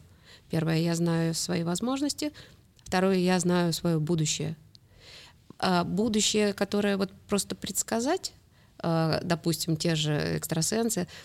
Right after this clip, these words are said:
они из, э, чувственного опыта. А будущее, которое, э, в кавычках, предсказывает астрология, она не предсказывает, она анализирует. Она опирается на конкретные показатели. А, есть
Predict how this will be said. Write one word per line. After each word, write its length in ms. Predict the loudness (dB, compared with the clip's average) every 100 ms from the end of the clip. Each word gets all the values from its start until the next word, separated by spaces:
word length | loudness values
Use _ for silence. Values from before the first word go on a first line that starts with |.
| -12 -2
они 380 | 2 4 2
из, 340 | 0 0 2 2
э, 180 | 0 0
чувственного 500 | -2 0 0 2 0
опыта. 440 | -2 -4 -6 -6 -4
А 360 | 0 2 2 2
будущее, 560 | 0 0 2 2 0 0
которое, 640 | -2 -2 0 2 2 0 -4
э, 220 | -6 -8 -12 -20 -20
в 100 | -6
кавычках, 440 | 0 0 0 -2 -4
предсказывает 640 | -2 -2 0 0 0 0
астрология, 520 | -2 -2 0 2 0 0
она 180 | 2 2
не 140 | 2
предсказывает, 840 | 0 -4 -4 -4 -2 -2 -2 -2 -2
она 240 | 0 0
анализирует. 1040 | 0 0 2 0 0 0 0 -2 -4 -8 -18 _ -20 -14 -2
Она 240 | 2 2
опирается 480 | 2 0 -2 0 -2
на 60 |
конкретные 600 | 0 -2 -2 -2 0 -2
показатели. 800 | -2 -6 -4 -2 -2 -4 -6 -8 -8 -14 -18 -18 -12 -4
А, 340 | 0 2 0
есть 440 | 2 2 2 0